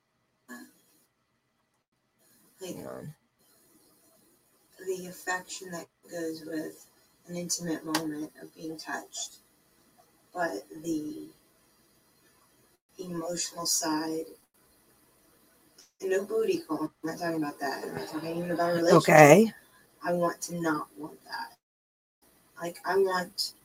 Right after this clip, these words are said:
Speaker 2: I
Speaker 1: the
Speaker 2: think I didn't
Speaker 1: attachment.
Speaker 2: want the distractions. I think I was saying out loud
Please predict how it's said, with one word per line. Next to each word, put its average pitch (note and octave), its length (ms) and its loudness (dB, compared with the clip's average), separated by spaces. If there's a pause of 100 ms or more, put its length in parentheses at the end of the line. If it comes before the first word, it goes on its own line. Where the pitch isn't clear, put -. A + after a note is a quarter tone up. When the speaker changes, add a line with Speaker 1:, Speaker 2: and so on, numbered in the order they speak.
(1800)
Speaker 2:
I F#3+ 80 4
Speaker 1:
the - 60 8
Speaker 2:
think A3 200 12
I A#3+ 120 12
didn't A#3+ 120 10
Speaker 1:
attachment. A3+ 240 12
Speaker 2:
want A3 200 12
the A3+ 100 12
distractions. F3+ 1160 10 (360)
I G#3+ 80 12
think B3+ 380 12
I D4+ 140 12
was G#3+ 180 12
saying A#3+ 640 12
out B3+ 240 12
loud C4 600 12